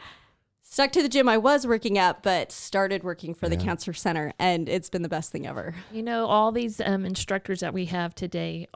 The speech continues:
Speaker 3: all have a unique story
Speaker 2: It
Speaker 3: that is
Speaker 2: is.
Speaker 3: just meant to be.
Speaker 2: Yeah, you're gonna find that out, you guys that are listening. You're gonna find out, um, none of this has happened by happenstance.
Speaker 3: Right.
Speaker 2: And, uh, yeah, I remember walking over and, and talking with,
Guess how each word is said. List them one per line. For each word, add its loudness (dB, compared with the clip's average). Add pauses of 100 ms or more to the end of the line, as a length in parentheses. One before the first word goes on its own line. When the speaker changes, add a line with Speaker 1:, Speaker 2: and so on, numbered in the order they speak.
(120)
Speaker 3:
all -2
have -4
a 0
unique -6
story -4
Speaker 2:
It -10
Speaker 3:
that 4
is 4
Speaker 2:
is. -6
Speaker 3:
just -8
meant -6
to -2
be. 0
Speaker 2:
Yeah, 6
you're 6
gonna 6
find 4
that 6
out, 4
you 4
guys 4
that 0
are 4
listening. 2
You're 2
gonna 2
find 2
out, -2 (320)
um, 0 (720)
none 6
of 2
this 0
has -4
happened -2
by -4
happenstance. -6 (160)
Speaker 3:
Right. -8
Speaker 2:
And, 2
uh, 2
yeah, 2
I 8
remember 4
walking 2
over 4
and, 0
and -2
talking 0
with, -4